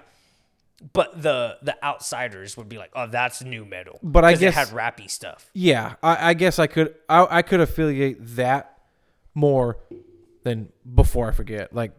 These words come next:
Speaker 1: Yeah.
Speaker 2: I, okay, that's
Speaker 1: So it was, I, I think because it was Slipknot, they go, "Oh, that's, we're subgenrering them as new metal."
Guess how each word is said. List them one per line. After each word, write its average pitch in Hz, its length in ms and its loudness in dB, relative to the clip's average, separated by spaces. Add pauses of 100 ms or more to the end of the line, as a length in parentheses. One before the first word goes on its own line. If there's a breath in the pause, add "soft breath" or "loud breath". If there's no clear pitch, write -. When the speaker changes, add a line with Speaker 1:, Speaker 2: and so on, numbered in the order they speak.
(100)
Speaker 1:
Yeah. 170 260 0 (160)
Speaker 2:
I, 175 440 4
okay, 117 440 2
that's 139 240 2
Speaker 1:
So 185 320 0
it 208 160 2
was, 214 300 -4
I, 180 100 -4 (240)
I 165 80 4
think 185 400 -4 (100)
because 131 840 -12 (340)
it 135 140 -8
was 120 160 -12
Slipknot, 127 640 -8
they 123 100 -8
go, 117 240 -10
"Oh, 135 160 2
that's, - 360 -8 (680)
we're 131 120 -6
subgenrering 127 1300 -4
them 120 280 -2
as 104 200 -12
new 107 200 -16
metal." 90 320 -14